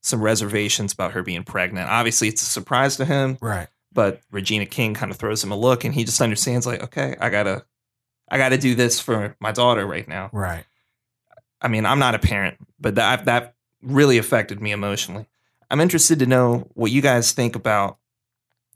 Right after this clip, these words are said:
Speaker 1: Barry Jenkins and black fathers in his films. I think Mahershala Ali is a strong father figure in Moonlight.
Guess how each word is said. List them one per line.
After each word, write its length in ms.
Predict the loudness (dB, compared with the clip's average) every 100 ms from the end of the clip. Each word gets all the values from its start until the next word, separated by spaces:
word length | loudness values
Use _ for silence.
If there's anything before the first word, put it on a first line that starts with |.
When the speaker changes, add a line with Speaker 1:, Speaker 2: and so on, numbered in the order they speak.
| _ -6
Speaker 1:
Barry 280 | 2 2 2
Jenkins 680 | 2 0 0 -4 -4 -6 -4
and 440 | -4 -2 -4 -8 _ _ _ _ _ _ _
black 280 | 0 0 0
fathers 640 | -2 -2 -2 -6 -12 -14 _ _ -12
in 60 |
his 160 | -10 -10
films. 420 | -14 -18 -18 -20 _ _ _ _ -6
I 60 |
think 240 | 0 0 2
Mahershala 480 | 2 4 4 4 4
Ali 640 | 6 6 4 4 2 -2 _ _ _ -6
is 220 | -4 -2
a 80 | -4
strong 340 | -2 -2 -2
father 300 | 0 0 0
figure 320 | -4 -4 -4
in 220 | -6 -8 -4
Moonlight. 440 | -2 -2 -2 -4